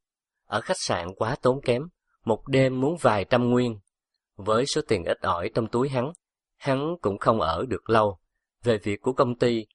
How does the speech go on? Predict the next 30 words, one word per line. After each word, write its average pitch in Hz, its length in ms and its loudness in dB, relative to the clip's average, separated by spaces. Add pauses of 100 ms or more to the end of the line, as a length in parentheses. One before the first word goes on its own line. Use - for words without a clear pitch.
(200)
từ 113 160 4
lúc 131 240 2
hắn 160 280 -4
bước 165 220 2
ra - 120 0
khỏi 90 340 -2
cửa 90 320 -2 (160)
đã 101 140 -4
quên 117 500 0
không 127 280 -2
còn 92 220 4
một 82 140 -4
móng. 117 260 2 (1040)
Phụng 104 300 2
Tân 110 300 2
là 101 180 -2
thành 87 160 -4
phố 110 260 2
trung 107 200 0
tâm 101 260 0
của 95 120 -4
Tô 107 220 0
Nam, 101 280 -2 (340)
dân 107 240 -2
số 110 420 -2
ước 135 220 -2
chừng 87 240 0
gần 87 220 -4
mười 87 260 -2
triệu. 85 300 -4